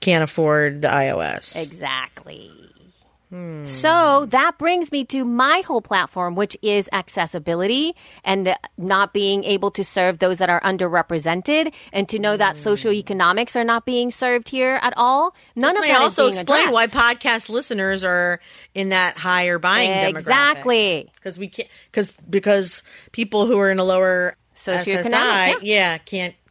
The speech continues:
Speaker 1: can't reach.
Speaker 2: Exactly.
Speaker 1: That's interesting.
Speaker 2: So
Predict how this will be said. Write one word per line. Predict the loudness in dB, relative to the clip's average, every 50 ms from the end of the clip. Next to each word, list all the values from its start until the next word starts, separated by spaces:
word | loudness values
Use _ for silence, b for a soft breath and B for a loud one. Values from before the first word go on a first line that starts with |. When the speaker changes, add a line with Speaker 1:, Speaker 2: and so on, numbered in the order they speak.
| -16
Speaker 1:
can't | -12 -10 -10 -10 -10
reach. | -10 -12 -12 -12 -14 -16 -16 -14 -10
Speaker 2:
Exactly. | -8 -6 -6 -6 -8 -8 -6 -2 -2 0 0 0 -2 -4 -6 -6 -6 -6 -8
Speaker 1:
That's | -12 -16 -16
interesting. | -18 -18 -18 -18 -20 -20 -20 -20 -20 -20 -20 -20 -20 -20 _ _
Speaker 2:
So | -20 -14 -8 -4 -2 0 2 2 2 2 2 0